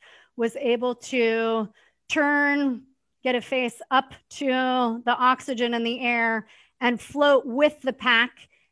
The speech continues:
and ended up crossing back to the other side where we had started, grabbed onto a boulder, was met by other students.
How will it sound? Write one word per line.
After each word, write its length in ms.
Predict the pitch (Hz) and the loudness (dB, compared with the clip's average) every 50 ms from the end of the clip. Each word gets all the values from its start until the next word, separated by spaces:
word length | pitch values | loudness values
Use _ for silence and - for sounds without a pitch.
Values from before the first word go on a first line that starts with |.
| _ - | _ -2
and 540 | 254 247 247 247 240 247 247 247 240 254 _ _ _ _ _ _ | 0 2 4 4 2 2 0 -2 -4 -6 _ _ _ _ _ _
ended 280 | 277 269 285 330 320 294 | 0 2 2 4 2 2
up 160 | 269 226 _ | 0 0 _
crossing 800 | - - - 302 285 294 330 370 359 - - 330 269 240 214 180 | -20 -14 -4 0 2 2 2 2 0 -4 -8 -8 -6 -6 -8 -6
back 400 | 160 214 220 262 277 262 247 - | -4 0 2 2 2 2 -2 -6
to 140 | - - 247 | -8 -8 -6
the 100 | 208 233 - - | -6 -6 -4 -2
other 240 | 247 254 269 269 | -2 0 0 0
side 800 | 254 - - - 247 240 233 233 233 233 226 226 226 226 214 240 - _ - 294 277 | -2 -4 -6 -2 0 2 2 2 2 2 0 -2 -2 -4 -6 -6 -10 _ -14 -12 -8
where 160 | 226 226 220 | -6 -6 -6
we 140 | 214 226 214 | -6 -6 -6
had 180 | 196 208 208 208 | -6 -8 -10 -12
started, 800 | - - - 349 359 339 320 254 247 240 240 233 240 240 214 _ _ _ _ _ _ _ _ _ _ _ _ _ _ | -16 -4 -2 0 2 2 2 0 0 0 2 2 0 0 -4 _ _ _ _ _ _ _ _ _ _ _ _ _ _
grabbed 300 | - 277 269 269 277 226 | 0 2 4 4 4 2
onto 320 | 269 262 262 254 - 277 | 0 0 0 -2 0 0
a 60 | 247 233 | 0 0
boulder, 440 | 190 214 226 233 233 226 233 226 | 0 -2 -2 -2 -2 -2 -2 -4
was 280 | 214 214 220 214 202 - | -4 -4 -6 -6 -6 -4
met 280 | 220 226 233 247 - 247 | -2 -2 -2 -2 -2 -2
by 180 | 233 233 233 | -2 -2 -2
other 200 | 240 233 220 214 | -2 -4 -6 -6
students. 760 | 208 - - - 247 240 226 220 208 208 208 208 - - - | -8 -10 -12 -6 -4 -4 -2 -2 -4 -8 -8 -10 -14 -20 -20